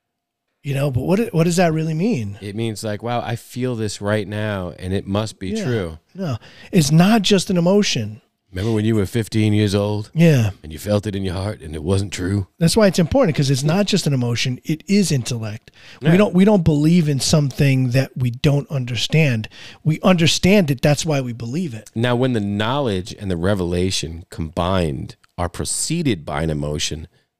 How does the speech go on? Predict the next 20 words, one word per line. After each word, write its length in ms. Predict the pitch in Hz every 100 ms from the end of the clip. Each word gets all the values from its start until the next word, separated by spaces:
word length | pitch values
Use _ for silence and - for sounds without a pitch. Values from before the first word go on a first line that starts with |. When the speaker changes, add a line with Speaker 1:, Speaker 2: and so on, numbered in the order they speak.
| _ -
Speaker 2:
that's 240 | 127 151
something 320 | 131 90 80
different. 480 | 82 90 - - - -
Speaker 1:
Yeah. 260 | 143 113 - _ _ _ _ _ -
Speaker 2:
When 160 | 104 113
you 120 | 143
have 340 | 127 123 107 95
an 80 | - -
honest, 560 | 104 101 98 - - _ _ _ _ -
real 360 | 85 101 98
revelation, 960 | 92 90 90 85 90 87 - 90 85 82 _ _ _ -
um, 160 | 80 82
a 80 | 82
truth 460 | - - 139 104
that 160 | - 90
just 180 | - -
hits 380 | 117 123 - 120
you 60 |
like 180 | 82 69 87 92 _ _
boom, 440 | 143 151 120 85